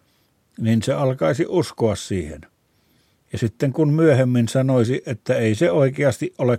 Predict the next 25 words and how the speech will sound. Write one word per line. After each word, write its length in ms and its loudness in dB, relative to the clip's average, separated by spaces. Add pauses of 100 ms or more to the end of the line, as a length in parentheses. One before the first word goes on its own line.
kovin 400 0
paljon 480 2
kartionmallinen 1120 0
tuo 220 2
sinun 360 0
pääsi, 480 -2 (560)
eikä 300 2
liikaa 580 2
ainakaan, 680 -2 (460)
niin 180 2
se 140 0
ei 200 0
silti 400 2
enää 340 0
uskoisi 560 0
sitä, 400 -6 (140)
hän. 280 -4 (1000)
Ja 80 -6
pitäisi 420 -2
maksaa 480 -2
sille 340 -2 (140)
pään 420 0
kartioajatusterapiaa 1800 2
ehkä 300 -2
vuosikaudet. 1000 2